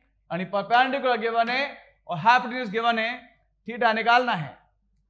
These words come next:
तो फिर परपेंडिकुलर हाइपोटेन्यूज के टर्म्स में theta निकालना है, तो फॉर्मूला अपन sin theta का लगाएंगे, समझे कि नहीं? तो sin theta,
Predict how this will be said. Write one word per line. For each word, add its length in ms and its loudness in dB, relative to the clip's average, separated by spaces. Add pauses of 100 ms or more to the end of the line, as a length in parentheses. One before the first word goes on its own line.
(140)
तो 120 -4
फिर 380 2
परपेंडिकुलर 840 2
हाइपोटेन्यूज 380 2
के 100 -6
टर्म्स 220 -4
में 80 -6
theta 220 -4
निकालना 380 -2
है, 100 -4
तो 100 -6
फॉर्मूला 360 -2
अपन 180 -6
sin 100 -14
theta 460 0
का 60 -4
लगाएंगे, 440 -12 (680)
समझे 240 -2
कि 80 0
नहीं? 280 -2 (580)
तो 60 -12
sin 160 -6
theta, 480 0